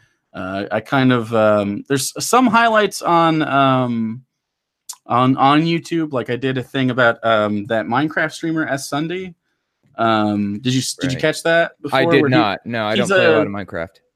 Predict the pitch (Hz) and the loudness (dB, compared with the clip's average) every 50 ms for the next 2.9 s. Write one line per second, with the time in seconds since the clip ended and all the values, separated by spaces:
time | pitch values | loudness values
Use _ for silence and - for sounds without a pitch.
0 | _ - 156 180 175 170 170 156 123 110 107 113 120 120 113 - - 120 127 123 | _ -4 -2 -2 -2 -2 -2 0 0 2 2 4 4 4 2 2 2 2 2 2
1 | 117 113 - - _ _ _ - - 135 127 120 110 110 117 156 190 151 110 104 | 0 0 -2 -8 _ _ _ -2 2 2 4 4 4 4 4 4 4 4 4 4
2 | 117 143 160 151 120 - 120 110 104 98 101 76 - - 147 135 120 - | 2 0 2 0 0 0 0 -2 0 -2 -6 -6 0 2 2 2 2 0